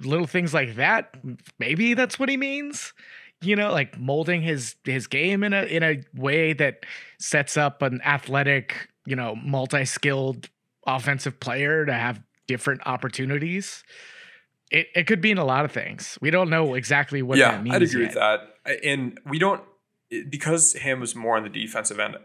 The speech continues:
Speaker 2: it's also hard to know exactly what the offense is going to look like. I know from watching, like, Chris Gent film with his teams, like, I anticipate better, like, setting up of post-ups and action after the ball's in the post, during post-ups, and I feel good about that. I, I feel good about, like, them attacking aggressive coverages and, like,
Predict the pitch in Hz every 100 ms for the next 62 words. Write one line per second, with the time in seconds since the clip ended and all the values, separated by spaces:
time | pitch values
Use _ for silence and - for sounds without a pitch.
0 | - 123 131 135 131 117 110 110 107 101
1 | - - - 104 107 110 104 90 - -
2 | - - - - - - - - 57 -
3 | 65 - 71 - - 123 127 117 135 113
4 | 113 117 110 104 104 - 110 - 107 104
5 | - - 107 104 117 113 - 104 104 101
6 | - 113 110 120 110 113 98 104 107 101
7 | 101 - - - 110 - 117 123 131 127
8 | 127 - - _ - 139 120 127 117 113
9 | 110 - 170 165 - 113 - 107 110 120
10 | - 117 110 110 113 113 107 98 117 107
11 | 110 113 113 110 104 107 107 104 - -
12 | _ _ 110 107 113 113 107 107 110 135
13 | 131 127 117 - 120 - 113 113 107 110
14 | 113 113 104 101 110 117 110 104 110 107
15 | 110 - 110 113 107 - 107 104 -